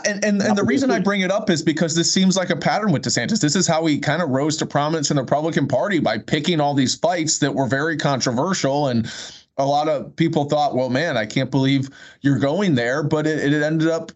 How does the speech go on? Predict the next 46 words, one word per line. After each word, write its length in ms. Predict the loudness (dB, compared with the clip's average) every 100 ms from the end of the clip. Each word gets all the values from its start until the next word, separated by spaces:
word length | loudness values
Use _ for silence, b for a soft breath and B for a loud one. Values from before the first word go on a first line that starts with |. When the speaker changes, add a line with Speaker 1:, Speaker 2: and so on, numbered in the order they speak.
| -6
Speaker 1:
um, 440 | -2 0 0 0 2
making 360 | 0 0 0
him 80 | 0
stronger 540 | 0 0 0 0 0 0
within 360 | 0 2 2
the 180 | 2 -2 -4
Republican 840 | 0 0 0 0 0 2 0 0 -12 _ -2
Party. 320 | 0 -2 -4 _
Speaker 2:
Yeah, 200 | 0 0
but 160 | 2 2
the 100 | 4
other 140 | 2
problem 340 | 0 0 2 2
is 240 | 4 4
that 180 | 4 2
it's 240 | 0 0
crashed 380 | -2 -2 0 2
against 260 | 2 2 2
the 120 | 0
other 260 | 2 2 2
cliche, 480 | 0 0 2 2
which 300 | 4 4 4
is 240 | 2 4 4
if 140 | 4
you're 140 | 4 2
explaining, 600 | -2 0 4 6 6 6
you 160 | 4
ain't 160 | 2 2
winning, 380 | 2 4 2 2
which, 200 | 2 2
uh, 220 | 0 0
a 40 |
Speaker 1:
Yeah. 180 | 2 2
Speaker 2:
former 180 | 2 0
colleague 380 | 0 0 2 2
of 100 | 2
ours 240 | 0 0
on, 180 | -2 0
on 140 | -2
this 100 | -2
podcast 600 | -2 -4 -4 -2 -4 -4 -4
would 180 | 0
repeatedly 540 | 2 2 4 4 2 2
remind 540 | 2 2 2 2 2
us. 240 | 2 0 0
And, 240 | -2